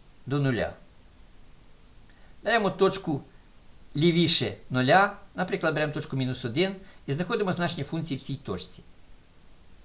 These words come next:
Підставляємо в нашу функцію мінус один, в похідну. Знаходимо значення похідні-, похідної в цій точці.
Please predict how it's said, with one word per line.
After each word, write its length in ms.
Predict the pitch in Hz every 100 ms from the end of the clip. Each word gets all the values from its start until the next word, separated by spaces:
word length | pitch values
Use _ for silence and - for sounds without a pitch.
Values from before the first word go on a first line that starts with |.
| - - - - - - - - - - - - - -
Підставляємо 540 | - 196 190 160 143
в 40 | 135
нашу 220 | 131 139
функцію 340 | 220 208 135
мінус 220 | 143 143
один, 220 | 127 92 87
в 40 | -
похідну. 460 | 180 165 139 101 - -
Знаходимо 300 | - 156 170
значення 280 | 147 165 165
похідні-, 320 | 160 165 135
похідної 480 | 120 - 143 139 113
в 40 | 101
цій 140 | 90
точці. 360 | - 85 -